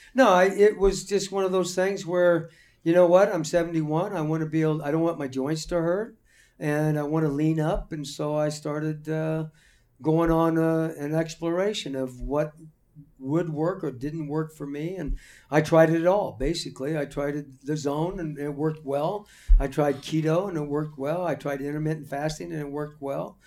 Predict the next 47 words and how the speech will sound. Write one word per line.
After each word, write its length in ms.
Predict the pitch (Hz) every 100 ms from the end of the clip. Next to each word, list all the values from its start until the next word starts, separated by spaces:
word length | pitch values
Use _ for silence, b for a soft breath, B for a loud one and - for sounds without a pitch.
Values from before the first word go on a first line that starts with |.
| b b b
And 120 | 143 143
now 240 | 143 165
I 120 | 165
try, 360 | 156 170 160 160
I'm 220 | 135 139
counting 380 | 147 151 151 127
macros 520 | 131 151 165 156 151
now, 260 | 139 160 175
and 100 | 135
I 80 |
weigh 280 | 131 143 151
and 160 | 151 135
measure 540 | 147 156 165 165 160 b b b
some 440 | - - - 165 165
of 120 | 160
the 100 | 170
time. 640 | 160 151 151 170 214 - b b b b b _ -
Yeah, 480 | 269 262 254 120 -
I'm 200 | 214 247
not, 340 | 226 196 160
do 140 | 160
I 80 | 185
drink 280 | 165 180 196
a 60 | 170
beer 300 | 139 180 208
if 100 | 185
I 60 |
want 260 | 170 175 190
to? 120 | 208
Hell 240 | 165 180 165
yes. 400 | 135 165 196 - b b b
I 120 | 147
like 260 | 151 151 156
tequila. 640 | 170 156 165 170 214 202
I 40 | 143
like 340 | 147 156 156
bourbon. 560 | 139 156 170 214 220 214
So, 200 | - 160
I, 220 | 165 165 -
I 80 | 165
mean, 200 | 185 175
I'm 120 | 170
not 180 | 180 175
gonna 180 | 185 160
abuse 300 | 120 143 160
them. 160 | 190
I, 100 | 147